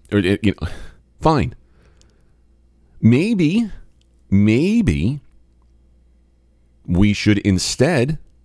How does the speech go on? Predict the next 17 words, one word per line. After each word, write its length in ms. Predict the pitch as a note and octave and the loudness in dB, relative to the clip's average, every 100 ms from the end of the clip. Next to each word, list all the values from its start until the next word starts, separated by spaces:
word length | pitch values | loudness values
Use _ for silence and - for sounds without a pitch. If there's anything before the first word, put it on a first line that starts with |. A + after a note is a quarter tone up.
| _ _ _ _ _ _ - | _ _ _ _ _ _ -10
just 200 | - F#2 - - - | -6 -6 -6 -16 -6
do 200 | D#2+ F#2 | 0 2
a 20 | |
little 220 | G#2+ A2 | 2 2
bit 60 | A#2+ | 2
more 180 | B2+ B2+ | 0 0
educating. 500 | G3 A#3+ D#2+ - - - _ _ _ _ _ _ _ _ _ _ _ _ _ _ _ _ _ _ _ _ _ _ _ _ _ _ - - - _ - | -4 -2 -2 -4 -8 -18 _ _ _ _ _ _ _ _ _ _ _ _ _ _ _ _ _ _ _ _ _ _ _ _ _ _ -20 -20 -20 _ -2
Mi-, 160 | A#2 A#2+ - | 0 -2 -6
what 340 | - G#2 A2+ F#3 | -6 0 2 2
if 120 | G#3+ | -2
the 80 | - | -8
Cleveland 560 | - C3 C3 C3 B2 | -4 -2 0 0 0
Guardians 520 | F#2+ F2+ E2 D2 D2+ - - | 2 2 0 -2 -2 -4 -4
remained 480 | - E2+ F2 G2 G#2+ | -2 2 2 2 0
the 120 | - | -2
Cleveland 420 | - F2+ E2+ E2+ D2+ | -2 0 0 0 0
Indians 580 | E2 D#2 C#2 C#2 - | -2 -2 -4 -6 -10